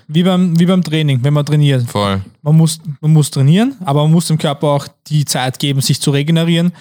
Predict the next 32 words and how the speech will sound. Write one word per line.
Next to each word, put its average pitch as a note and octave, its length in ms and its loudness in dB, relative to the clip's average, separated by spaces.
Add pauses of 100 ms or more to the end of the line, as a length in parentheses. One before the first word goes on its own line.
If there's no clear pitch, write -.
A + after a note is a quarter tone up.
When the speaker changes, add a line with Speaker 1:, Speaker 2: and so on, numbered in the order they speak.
(120)
Speaker 2:
Mhm. G#2+ 120 -4
Speaker 1:
weil G#2 260 -2 (160)
in D#3+ 100 2
der D#3 100 0
Zeit, C#3 260 -4 (120)
wo D#3 180 2
sich F3+ 200 -2
der D3+ 100 -4
Körper C3+ 320 -4
regeneriert, C#3 640 0 (320)
bilden D3 180 2
sich B2+ 220 0
die C#3 420 0
neuen C3+ 380 -2
Muskelfasern D#3 840 0
und D3+ 80 -6
Speaker 2:
Ganz D3 180 0
Speaker 1:
der D3 80 0
Speaker 2:
genau. F#2+ 140 -6
Speaker 1:
Körper C#3 260 0
wird D3+ 100 0
eigentlich C3 360 -2
in F#3 180 4
der D#3 80 0
Pause C#3 560 -2
stärker C3 500 -4
und A#2+ 80 0
nicht C3 200 -2
während A#2 200 -4
dem A#2 140 0
Training. A2 260 -2
Speaker 2:
Voll. F#2+ 380 -2